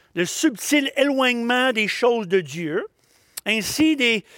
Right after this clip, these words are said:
que des dangers extrêmes d'abandonner en cours de route. L'auteur se sert de tous les moyens possibles pour nous inspirer vers un choix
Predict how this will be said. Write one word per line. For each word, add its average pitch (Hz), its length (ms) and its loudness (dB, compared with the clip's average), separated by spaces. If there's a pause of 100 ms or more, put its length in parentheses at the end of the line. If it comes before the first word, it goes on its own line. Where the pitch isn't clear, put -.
(140)
que 226 80 0
des 214 200 2
dangers 233 440 0
extrêmes 247 520 -2
d'abandonner 202 760 2
en 180 160 0
cours 196 300 0
de 170 80 -2
route. 165 480 -4 (800)
L'auteur 233 480 4
se 214 140 -2
sert 226 480 2
de 196 100 2
tous 302 240 2
les 311 140 4
moyens 247 340 0
possibles 220 540 0 (640)
pour 220 120 4
nous 214 240 -2
inspirer 247 760 2
vers 214 340 2
un 196 120 -2
choix 254 440 2